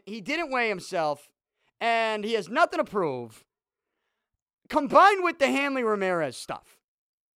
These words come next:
and, and the Hanley Ramirez stuff is, it, it did frustrate me on Saturday night. It did when I heard it.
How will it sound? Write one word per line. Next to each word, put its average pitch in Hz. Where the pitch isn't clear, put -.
and, 247
and 277
the 294
Hanley 370
Ramirez 247
stuff 175
is, 160
it, 294
it 330
did 415
frustrate 254
me 208
on 185
Saturday 160
night. 123
It 247
did 233
when 175
I 139
heard 127
it. 180